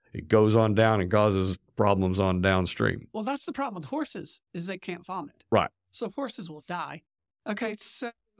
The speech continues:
Speaker 2: they probably would say, "So how long? When do I need to be concerned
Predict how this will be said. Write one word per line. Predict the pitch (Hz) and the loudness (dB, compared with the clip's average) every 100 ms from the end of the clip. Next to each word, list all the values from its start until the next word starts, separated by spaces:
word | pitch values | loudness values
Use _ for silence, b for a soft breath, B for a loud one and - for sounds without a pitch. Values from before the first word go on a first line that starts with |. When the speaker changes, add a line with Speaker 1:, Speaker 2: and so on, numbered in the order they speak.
| 208 _ _ | -20 _ _
Speaker 2:
they | 208 | -18
probably | - 269 269 | -10 -8 -8
would | |
say, | - 214 196 | -8 -8 -8
"So | - - 214 208 | -10 -10 -10 -10
how | 180 226 208 | -10 -10 -8
long? | 185 180 185 180 190 185 160 - _ _ _ _ | -10 -12 -14 -8 -8 -8 -10 -18 _ _ _ _
When | 262 277 | -8 -6
do | 277 277 | -4 -6
I | 226 | -8
need | 190 233 | -8 -8
to | 226 | -8
be | 208 | -12
concerned | - 190 180 - 196 175 | -8 -8 -8 -6 -8 -8